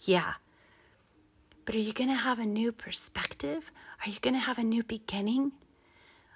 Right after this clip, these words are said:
Are you determined to make it to the top of that mountain and have this new life and get to God's land where he's trying to take you?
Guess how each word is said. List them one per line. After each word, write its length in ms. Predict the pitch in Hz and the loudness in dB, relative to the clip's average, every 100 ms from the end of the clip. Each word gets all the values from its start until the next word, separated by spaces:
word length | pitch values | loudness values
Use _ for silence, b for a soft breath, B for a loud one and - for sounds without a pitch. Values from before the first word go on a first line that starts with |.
| b _ _ | b _ _
Are 80 | 240 | 2
you 140 | 240 | 2
determined 540 | 240 226 - 233 240 277 | 2 0 0 2 4 4
to 100 | 240 | 2
make 240 | 220 226 | 0 0
it 80 | 269 | 0
to 80 | 220 | -2
the 100 | 214 | -4
top 320 | - 214 226 | -2 -2 -2
of 100 | 262 | -6
that 180 | 202 190 | -4 -4
mountain 480 | 196 196 233 - 262 | -2 0 0 2 2
and 100 | 214 | 4
have 220 | 220 233 | 4 4
this 200 | 240 - | 2 2
new 220 | 214 208 208 | 0 -2 -2
life 360 | 196 277 277 | 2 2 0
and 200 | - 208 | 0 2
get 180 | 208 254 | 4 2
to 140 | - 208 | 0 0
God's 400 | - 226 220 156 | 0 0 -2 -4
land 380 | 175 208 269 285 | -2 2 2 2
where 100 | 214 | -2
he's 220 | 226 - | -4 -2
trying 220 | 226 220 | 0 0
to 80 | 208 | -2
take 400 | - 175 170 - | -4 -4 -4 -2
you? 260 | 240 320 | 0 0